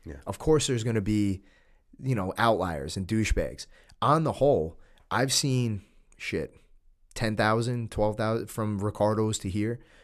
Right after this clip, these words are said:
Speaker 2: maybe, like, ten or twelve thousand people,
Speaker 1: Mm-hmm.
Speaker 2: like, you know, have some aspect of the journey. I've seen them become better people.
Speaker 1: Yeah.
Speaker 2: You know what I mean? Like,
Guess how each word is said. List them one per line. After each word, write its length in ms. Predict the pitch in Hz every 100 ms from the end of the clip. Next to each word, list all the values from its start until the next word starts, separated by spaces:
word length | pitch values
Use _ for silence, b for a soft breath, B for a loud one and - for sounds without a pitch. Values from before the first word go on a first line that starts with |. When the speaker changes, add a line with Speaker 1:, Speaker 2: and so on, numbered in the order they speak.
| b b -
Speaker 2:
maybe, 220 | 110 110
like, 140 | 104 101
ten 160 | 110
or 80 | 110
twelve 240 | - 107
thousand 300 | - 104 101
people, 380 | 98 117 135 135
Speaker 1:
Mm-hmm. 200 | 101 98 123 - _ _ - 107
Speaker 2:
like, 200 | 104 151
you 120 | 156
know, 80 | 101
have 240 | 113 107
some 420 | - 110 107 107 -
aspect 400 | 95 107 117 104
of 80 | 101
the 80 | 92
journey. 480 | 98 98 117 143 - b b b b b -
I've 160 | - 120
seen 140 | -
them 100 | 170
become 240 | 135 123 110
better 220 | 107 90
people. 340 | - 67 - - -
Speaker 1:
Yeah. 100 | - - _ - _ _ _ _
Speaker 2:
You 60 | 104
know 80 | 123
what 120 | 151
I 60 | 107
mean? 240 | 107 117
Like, 240 | 101 98